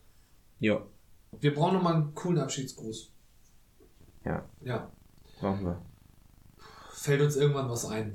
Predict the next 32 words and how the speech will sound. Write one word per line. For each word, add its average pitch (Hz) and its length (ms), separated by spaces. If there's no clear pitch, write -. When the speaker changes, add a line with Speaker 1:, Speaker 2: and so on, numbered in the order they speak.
Speaker 2:
wenn 107 120
wir 113 100
jetzt 113 200
hier 117 100
jede 117 220
Woche 123 180
eine 113 80
Folge - 180
Speaker 1:
Hat 110 40
einer 117 100
Speaker 2:
machen. 117 120
Speaker 1:
Idee? 117 100
Speaker 2:
Irgendwann 139 200
prägt, - 380
prägt 123 280
was, 110 260
ja. 104 300
Oder 107 360
habt 104 200
eine 104 100
Idee, 107 340
genau. 104 220
Habt - 140
ihr 117 60
eine 117 80
Idee? 135 420
Sag - 180
doch 113 120
mal, 101 220
du 104 160
da 101 160
hinten 101 360